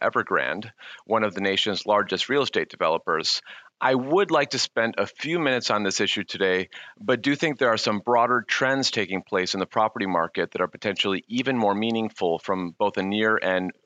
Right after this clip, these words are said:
longer-term macro perspective. So maybe at the moment, let's start off with the big picture. Consumption has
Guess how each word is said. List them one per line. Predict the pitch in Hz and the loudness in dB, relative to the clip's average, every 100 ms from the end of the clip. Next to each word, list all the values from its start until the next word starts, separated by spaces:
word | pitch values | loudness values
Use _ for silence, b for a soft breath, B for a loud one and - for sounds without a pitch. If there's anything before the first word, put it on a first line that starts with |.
| _ | _
longer-term | 98 107 107 98 - 95 | -2 0 2 0 0 0
macro | 101 113 101 | 0 0 -2
perspective. | - 85 - 73 - 80 B B B B | -2 -6 -4 -6 -6 -10 B B B B
So | - 147 135 - - _ _ | 0 2 2 0 -8 _ _
maybe | 135 170 165 - | 0 2 2 0
at | 131 - | 0 0
the | 117 | 2
moment, | 127 143 120 107 | 4 4 2 2
let's | 113 - | 0 2
start | 127 113 | 2 4
off | 110 104 | 2 0
with | 95 | -4
the | 92 90 - | -4 -6 -4
big | 107 - | -6 -2
picture. | 80 - - 64 - _ _ _ _ _ - | -2 -2 0 -2 -6 _ _ _ _ _ -6
Consumption | 147 156 180 180 156 | -2 0 2 0 0
has | 123 - | 0 -2